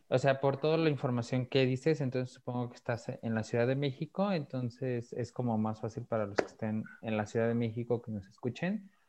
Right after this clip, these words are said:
porque luego nos escuchan personas de diferentes partes de la República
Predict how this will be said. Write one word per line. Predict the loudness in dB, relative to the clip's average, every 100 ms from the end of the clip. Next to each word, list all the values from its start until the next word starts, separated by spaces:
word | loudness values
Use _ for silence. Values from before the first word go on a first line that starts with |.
| _ _ -12
porque | -2 2
luego | 4
nos | 2 -2
escuchan | -8 -6 -2
personas | -2 0 0 2
de | 2
diferentes | 2 -2 -4 -6 -4
partes | -2 -2 -2
de | 0
la | 0
República | -2 -2 -2 -2 -2 -6 -10